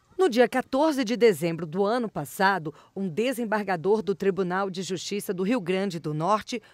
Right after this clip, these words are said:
concedeu liminar solicitada pelo Sindicato dos Agentes de Saúde do Estado do Rio Grande do Norte. A decisão determinou que o poder público não corte o ponto dos grevistas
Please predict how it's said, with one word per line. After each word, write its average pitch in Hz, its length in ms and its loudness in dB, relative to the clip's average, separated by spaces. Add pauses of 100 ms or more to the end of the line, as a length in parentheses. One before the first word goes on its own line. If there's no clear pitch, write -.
(120)
concedeu 233 640 2
liminar 196 540 -2
solicitada 202 720 -4
pelo 269 320 -2
Sindicato 185 640 -4
dos 165 180 -8
Agentes 175 460 -6
de 196 100 -4
Saúde 190 460 -4 (280)
do - 60 -2
Estado 220 480 0
do 214 120 -4
Rio 247 120 0
Grande 254 400 -2
do 240 140 -2
Norte. 156 580 -6 (400)
A 170 60 -4
decisão 196 500 -2
determinou 196 600 0
que - 140 -6
o 196 40 -8
poder 185 360 0
público 226 500 0
não 247 220 2
corte 214 440 0
o 190 40 -4
ponto 185 340 -6
dos 165 160 -6
grevistas 196 720 -6